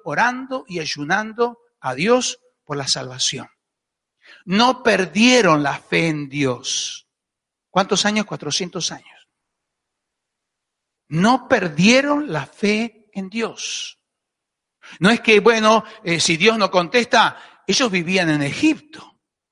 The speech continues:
Ellos podían haber dicho, "Bueno,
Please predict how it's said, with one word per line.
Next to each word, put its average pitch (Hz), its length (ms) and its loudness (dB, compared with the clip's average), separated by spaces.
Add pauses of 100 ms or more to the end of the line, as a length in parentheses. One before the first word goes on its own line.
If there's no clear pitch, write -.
(720)
Ellos 208 240 4
podían 226 400 6
haber 202 360 4
dicho, 233 220 2
"Bueno, 294 540 4